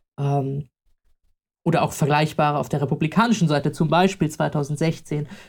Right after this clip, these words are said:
Ted Cruz, Jeb Bush, Marco Rubio und Donald Trump in einem, in einem heftigen Battle,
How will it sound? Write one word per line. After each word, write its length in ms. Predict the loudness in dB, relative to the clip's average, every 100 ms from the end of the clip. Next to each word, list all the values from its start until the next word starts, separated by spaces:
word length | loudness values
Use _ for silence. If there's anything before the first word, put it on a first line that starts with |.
| -4
Ted 260 | 0 0 -2
Cruz, 540 | 0 2 4 2 -2 -2
Jeb 260 | -2 0
Bush, 500 | 0 0 0 -4 -10 -12 -16 -16 -4
Marco 320 | -2 0 4
Rubio 460 | 6 6 6 4 4
und 100 | 2
Donald 260 | 0 0
Trump 360 | 2 4 4 4
in 120 | 0
einem, 140 | -2 0
in 160 | 0
einem 80 | 0
heftigen 500 | 0 -2 -2 -4 0
Battle, 440 | -2 0 2 0